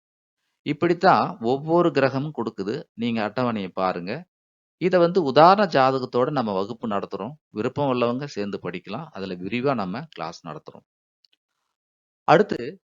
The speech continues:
நம்ம பார்க்க போறது, மொத்தம் சர்வாஷ்ட அஷ்டவர்க்கத்துல முன்னூத்தி முப்பத்தி ஏழு பரல்கள். சராசரியா வந்து பாத்தீங்கன்னா, பன்னிரெண்டு வீட்டுக்கு இத சராசரியா நாம வந்து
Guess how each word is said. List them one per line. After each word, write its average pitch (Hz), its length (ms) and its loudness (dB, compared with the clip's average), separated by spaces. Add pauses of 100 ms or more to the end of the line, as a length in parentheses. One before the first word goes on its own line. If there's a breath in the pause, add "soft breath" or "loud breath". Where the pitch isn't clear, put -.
(240)
நம்ம 143 200 -2
பார்க்க 131 380 2
போறது, 104 320 -2 (1700)
மொத்தம் 165 440 4 (220)
சர்வாஷ்ட 175 580 2
அஷ்டவர்க்கத்துல 120 680 -2 (460)
முன்னூத்தி 180 520 -4
முப்பத்தி 123 600 -4
ஏழு 101 300 -2
பரல்கள். 87 420 -10 (1500)
சராசரியா 175 800 4
வந்து 143 220 0
பாத்தீங்கன்னா, 131 460 -4
பன்னிரெண்டு 143 520 -2
வீட்டுக்கு 139 440 -6
இத 127 200 -2
சராசரியா 120 760 -2
நாம 95 280 -4
வந்து 104 280 -6